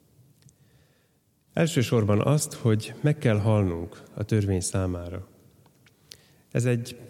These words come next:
nehéz kijelentés, és maga a tanítás sem egyszerű, már az első keresztények korában is nehezen magyarázható volt, és sokan félreértették.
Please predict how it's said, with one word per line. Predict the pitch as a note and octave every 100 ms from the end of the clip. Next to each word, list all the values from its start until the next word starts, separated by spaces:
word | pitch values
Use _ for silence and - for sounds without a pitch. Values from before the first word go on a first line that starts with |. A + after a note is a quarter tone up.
| - - -
nehéz | - C#3+ C3 G#2+ -
kijelentés, | D3 C#3+ B2 A2+ A#2+ A2
és | A#2+ A2+
maga | C#3+ D3
a | A#2+
tanítás | B2 D#3 B2+ - G#2 -
sem | G#2+ G#2
egyszerű, | A2+ - A2 A#2 B2+ - -
már | G#2 G2
az | G2
első | B2+ A#2 - G#2
keresztények | B2 A2+ - A2 G#2+
korában | - B2 A2+ A2+
is | A2
nehezen | - C3+ C3+ A2+
magyarázható | G#2 G#2 G2+ F#2+ G2 - F#2+ -
volt, | F#2 F#2 G2+
és | A2+
sokan | - D3+ A#2+
félreértették. | A2+ C3+ B2 G#2 F#2+ - G2 - G2 -